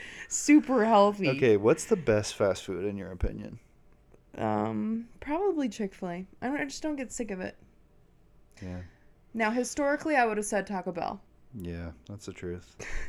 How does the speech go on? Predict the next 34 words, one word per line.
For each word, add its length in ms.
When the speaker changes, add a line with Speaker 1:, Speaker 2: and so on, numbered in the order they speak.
Speaker 1:
<laughs> 800
Is 160
that 160
a 60
shared 260
opinion 380
by 100
the 80
American 380
public? 360
No. 500
Speaker 2:
Yes, 260
it 140
Speaker 1:
No, 300
it 100
is 80
Speaker 2:
absolutely 80
Speaker 1:
not. 220
Speaker 2:
is. 220
Speaker 1:
Chick-fil-A, 420
maybe. 420
Not 340
Taco 260
Bell. 200
Speaker 2:
How 100
popular 460
do 60
you 40
think 220
Taco 320
Bell 220
is 120
in 120
Mexico? 500